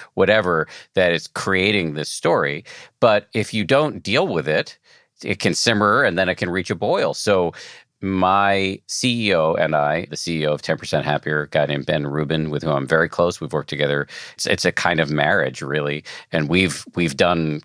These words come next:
couples counseling with the aforementioned Jerry Colonna for years. And one of the things we reached was this agreement that once in a while we will say, "Can I let my amygdala speak? Can I just tell you <laughs> what the fear center of my brain is doing right now?"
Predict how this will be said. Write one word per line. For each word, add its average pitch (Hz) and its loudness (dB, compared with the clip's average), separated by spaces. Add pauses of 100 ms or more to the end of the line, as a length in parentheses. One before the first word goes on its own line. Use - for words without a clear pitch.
couples 85 0
counseling 87 0
with 73 -4
the 80 0
aforementioned 80 0
Jerry 80 2
Colonna 87 0
for - -4
years. 85 0 (280)
And 98 0
one 110 2
of 131 2
the 127 0
things 101 -2
we 87 -6
reached 113 -6
was 82 2
this 82 -4
agreement 82 0
that 78 2 (400)
once 98 2
in 110 2
a 104 2
while 85 4
we 85 -2
will 82 -2
say, 80 2
"Can 107 0
I 113 4
let 101 2
my 85 2
amygdala 71 -2
speak? - -12 (440)
Can 107 2
I 101 6
just 175 4
tell 107 4
you 92 0 (100)
<laughs> - -20
what 98 0
the 92 2
fear 131 2
center 98 0
of 80 -4
my 82 4
brain 82 0
is 76 -2
doing 85 2
right 76 2
now?" 73 0